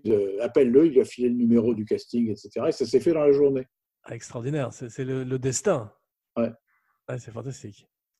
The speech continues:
Speaker 2: Tu as vu les Three Amigos ?
Speaker 1: Oui, très drôle.
Speaker 2: <laughs> C'est le même sujet, ouais.
Speaker 1: Même sujet.
Speaker 2: <laughs> Il y a aussi A Bug's Life, tu sais, le cartoon de Pixar.
Speaker 1: Ouais,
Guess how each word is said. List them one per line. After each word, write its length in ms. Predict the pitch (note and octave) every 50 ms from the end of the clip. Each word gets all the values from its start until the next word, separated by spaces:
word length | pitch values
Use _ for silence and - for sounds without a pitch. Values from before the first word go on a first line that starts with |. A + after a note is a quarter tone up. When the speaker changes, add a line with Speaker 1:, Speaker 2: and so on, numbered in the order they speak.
| _ _
Speaker 2:
Tu 100 | - E3+
as 40 | E3
vu 140 | E3+ A3 A3+
les 180 | G#3+ F3+ E3 D3
Three 300 | - - - E3+ F3+ F3+
Amigos ? 680 | D#3 D3+ D3+ D3 C#3+ D#3+ F#3 G#3+ G#3 - - - - _ _ _ _ _ _ _ _ _ _ _
Speaker 1:
Oui, 320 | A#2 B2+ F3 E3+ C#3+ - -
très 160 | - - A#2 G#2
drôle. 300 | G#2 A2 B2+ C#3+ D#3+ D#3+ - - -
Speaker 2:
<laughs> 300 | - E3+ - - F#3 E3+
C'est 220 | - - - - -
le 80 | D#3+ D3 -
même 200 | D#3 E3+ D#3+ F3
sujet, 400 | - - D3+ C#3+ C3 F3 A3+ - -
ouais. 100 | E3+ E3 - - - - _ - - - _ _ _ - - - _ _ -
Speaker 1:
Même 160 | C3 C3+ A#3
sujet. 500 | - - B2 A2+ - A#2 B2 C#3 - - _ -
Speaker 2:
<laughs> 840 | - D3+ - - - - - _ - - - - - - - - -
Il 60 | D#3
y 20 |
a 40 | D#3
aussi 220 | F3 E3 - A3
A 80 | G3 F3
Bug's 400 | D3+ C#3 D3+ G3 G3+ F3 D3+ D#3
Life, 360 | E3+ E3+ E3+ E3+ D#3+ D3 -
tu 100 | - D3 B2+
sais, 120 | - D#3+
le 100 | C#3+ C#3
cartoon 380 | C3 - D3 B2+ - - D#3+ D3+ D3
de 100 | C3 B2+
Pixar. 640 | - - B2+ - - - D3+ D#3+ F3+ F#3 D#3 B2+ A2+
Speaker 1:
Ouais, 80 | G#2